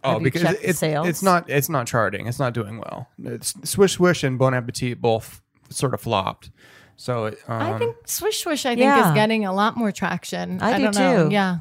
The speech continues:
Speaker 3: I mean, it also just came out. I think it's, it's, and she's everywhere. And I feel like she's also taking advantage of the fact that Taylor's really silent right now and using it to kind of tell her side of the story in their whole feud, which is exactly what she did when she went on James Corden.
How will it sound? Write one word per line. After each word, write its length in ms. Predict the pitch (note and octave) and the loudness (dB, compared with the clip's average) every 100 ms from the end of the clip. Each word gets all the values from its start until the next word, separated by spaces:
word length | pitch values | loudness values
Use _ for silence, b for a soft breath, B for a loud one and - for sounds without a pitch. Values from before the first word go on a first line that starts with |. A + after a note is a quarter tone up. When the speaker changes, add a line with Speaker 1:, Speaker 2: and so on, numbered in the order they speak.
| - - | -8 -4
Speaker 3:
I 60 | G#3 | 0
mean, 180 | G#3+ G#3+ | 0 2
it 100 | G#3+ | 0
also 240 | A3+ G#3+ | -2 -4
just 220 | F3+ F3+ | -6 -8
came 200 | - F#3 | -2 0
out. 260 | F3+ D#3+ - - | 0 -2 -4 -2
I 120 | G3+ | -2
think 300 | - A3 G#3+ | -2 -4 -4
it's, 420 | G3 - - - | -8 -10 -18 -16
it's, 220 | - - - - | -14 -14 -14 -2
and 260 | G#3+ G#3 - | 0 0 -2
she's 180 | B3+ A3+ | -2 0
everywhere. 420 | G3 G#3 F#3 F3+ | 2 2 2 0
And 120 | F3+ | -2
I 60 | F#3 | -2
feel 160 | F#3+ | -2
like 140 | G3+ G3+ | -2 -4
she's 160 | G3 | -2
also 260 | F#3+ F#3 G3 | -2 -2 -4
taking 360 | F#3+ F3+ F#3+ F#3 | -4 -2 -2 -2
advantage 460 | D#3 F3 F3 E3 | -2 -4 -6 -6
of 100 | F3 | -8
the 80 | E3+ | -6
fact 300 | D#3+ E3+ - | -4 -6 -6
that 120 | E3 - | -10 -4
Taylor's 480 | F3+ F3 E3+ E3+ _ B B B | -2 0 0 -4 _ B B B
really 240 | G3+ F#3 E3+ | 0 2 2
silent 420 | - F3+ F#3 A3 | 0 0 0 0
right 220 | B3 A#3+ | -2 0
now 280 | C4 C4 C4+ | 0 2 2
and 180 | - F#3+ | 2 2
using 340 | F#3 F3+ F#3 | 2 0 -2
it 160 | F3 - | -6 -6
to 80 | F#3 | -8
kind 260 | - F3+ F3 | -2 -2 -2
of 80 | |
tell 200 | - E3 | -2 -4
her 200 | D3+ F#3+ | 0 -2
side 280 | F3+ F3+ F3 | 0 -2 -2
of 80 | D#3+ | -4
the 60 | E3 | -8
story 440 | - F3 E3 E3 | -8 -6 -4 -6
in 240 | - F3 D#3 | -4 -2 0
their 160 | D3+ | -2
whole 220 | C3+ E3 | 0 -2
feud, 360 | D3 F#3+ F3 D#3+ | 0 2 2 2
which 200 | E3 - - | -4 -8 -8
is 60 | |
exactly 480 | E3+ - F#3+ G3 F#3+ | -6 -2 -2 -2 -4
what 120 | F3+ - | -4 -4
she 140 | F3+ | -6
did 160 | E3 D#3+ | -4 -2
when 120 | E3 | -4
she 160 | - E3+ | -2 -4
went 160 | E3 | -4
on 120 | E3 | -4
James 260 | D3 - - | -4 -8 -8
Corden. 500 | - F3+ E3+ D#3 D3+ | -2 -2 -2 -6 -10